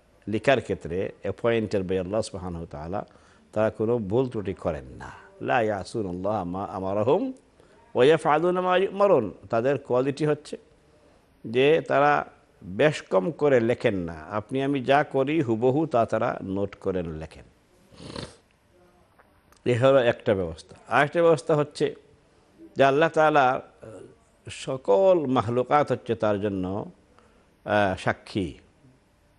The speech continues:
দুই, সকল মখলুকাত সাক্ষী। মনে করেন, আমি এখন টিভির পর্দায় যে রুমে বসে, স্টুডিওতে বসে কথা বলছি আপনাদের সামনে,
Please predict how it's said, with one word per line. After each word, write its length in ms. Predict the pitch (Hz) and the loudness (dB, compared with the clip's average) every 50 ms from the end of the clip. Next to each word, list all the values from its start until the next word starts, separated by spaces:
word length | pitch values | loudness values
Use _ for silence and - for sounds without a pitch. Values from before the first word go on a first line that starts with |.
| _ - | _ -2
দুই, 220 | 107 127 113 85 - - _ _ _ _ _ _ _ _ _ | 0 0 0 0 -4 -12 _ _ _ _ _ _ _ _ _
সকল 340 | - 220 220 226 214 202 175 | 0 0 2 4 4 4 4
মখলুকাত 560 | 156 139 123 135 135 131 - 123 120 98 - | 4 2 2 2 2 2 2 2 0 0 -2
সাক্ষী। 340 | - - - - - - - - _ _ _ _ _ _ _ _ _ _ - | -8 -10 -10 -10 -12 -20 -20 -20 _ _ _ _ _ _ _ _ _ _ -2
মনে 200 | 113 123 143 147 | 0 2 2 2
করেন, 280 | 147 - 151 139 135 120 | 2 2 2 2 2 -2
আমি 360 | - 104 113 120 131 135 135 | -2 -2 -2 -2 0 0 0
এখন 200 | 131 135 131 131 | 0 -2 -2 -4
টিভির 320 | 123 - 120 117 135 135 | -4 -4 -4 -4 -4 -6
পর্দায় 420 | 127 - 113 110 107 - 120 120 113 | -4 -4 -4 -4 0 0 0 0 0
যে 160 | 98 104 104 | 0 -2 0
রুমে 220 | 101 101 101 110 | 0 0 -2 -2
বসে, 400 | 107 101 110 - - 127 110 92 - - - _ _ - | -2 -2 -4 -4 -2 -2 -2 -2 -2 -6 -14 _ _ -20
স্টুডিওতে 500 | - - - - 135 123 127 120 104 110 | -20 -16 -8 -6 -2 0 0 0 0 -2
বসে 240 | 98 95 98 92 92 - | -2 -2 -4 -6 -6 -8
কথা 180 | - 85 80 80 | -8 -8 -8 -6
বলছি 360 | 82 110 139 143 - - 104 | -2 -2 -2 -2 -2 -4 -6
আপনাদের 260 | 92 87 82 71 76 | -6 -6 -8 -10 -12
সামনে, 460 | - - 107 113 107 90 80 73 76 | -8 -4 -2 -2 -2 -2 -6 -8 -14